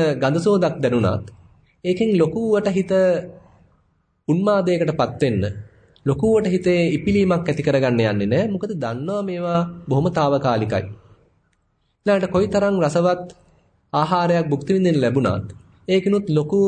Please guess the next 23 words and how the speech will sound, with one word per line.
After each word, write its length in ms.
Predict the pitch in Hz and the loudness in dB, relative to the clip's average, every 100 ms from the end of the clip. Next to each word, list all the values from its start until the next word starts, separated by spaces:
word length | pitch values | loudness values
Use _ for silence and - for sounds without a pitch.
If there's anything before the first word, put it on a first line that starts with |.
| 190 156 - - - - | 2 2 -2 -12 -18 -8
පුරසාරම් 560 | - 180 190 185 175 | -2 0 2 2 2
දොඩන්න 320 | 170 156 151 151 | 0 0 2 2
යන්නේ 280 | 143 123 110 | 2 0 0
නැහැ. 320 | 120 143 101 104 - - _ _ - | 0 0 0 -4 -8 -18 _ _ -4
මොකද 200 | 170 - | -2 0
දන්නවා 420 | 175 160 175 196 | 0 0 2 0
මේකත් 340 | 180 160 170 170 | 2 0 0 0
ඇවිල්ලා 360 | 127 127 160 | 0 2 2
නැති 200 | 156 139 135 | 0 0 0
වෙලා 200 | 127 120 | 0 0
යනවා. 220 | 98 98 - - _ _ _ _ _ - _ | -2 -6 -12 -20 _ _ _ _ _ -20 _
ඊළඟට 340 | 190 190 185 185 180 | 0 0 0 0 0
කොයිතරම් 500 | - 175 214 196 196 | 0 -2 0 0 0
මිහිරි 360 | 185 156 185 180 | 0 0 2 0
ස්පර්ශයක් 580 | 175 - 151 - 185 180 - - | 0 0 -2 0 -2 -2 -8 -6
භුක්ති 280 | 147 143 214 | -4 -2 0
විඳත් 260 | 185 147 123 113 - - - _ _ _ _ _ - | 2 2 0 -2 -8 -20 -20 _ _ _ _ _ -2
ඒකත් 280 | 143 196 196 | 0 0 -2
ඇති 200 | 160 160 | -2 0
වෙලා 200 | 147 135 | 2 0
නැති 200 | 120 120 | 0 0
වෙලා 180 | 127 | 2
යනවා. 220 | 113 90 | 0 -4